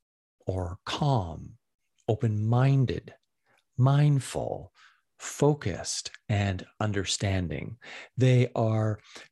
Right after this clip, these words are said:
contributors to and descriptions of the, the value of being contented or having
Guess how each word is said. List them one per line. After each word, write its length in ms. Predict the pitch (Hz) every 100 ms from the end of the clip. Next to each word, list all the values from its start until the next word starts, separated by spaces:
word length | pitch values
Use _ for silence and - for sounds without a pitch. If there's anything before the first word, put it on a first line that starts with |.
| -
contributors 880 | - 117 - - 143 147 120 107 -
to 420 | - - 98 95
and 160 | 98 95
descriptions 920 | 107 - - 127 - 113 104 - _
of 520 | 101 101 87 85 90 - - - _ _ _ -
the, 540 | 101 110 104 104 101 -
the 200 | 107 95
value 800 | 95 98 120 120 120 117 95 95
of 200 | 90 95
being 580 | 101 92 90 87 90 - _ _ -
contented 720 | 110 98 - 95 - 80 - -
or 120 | 90
having 420 | - 90 85 82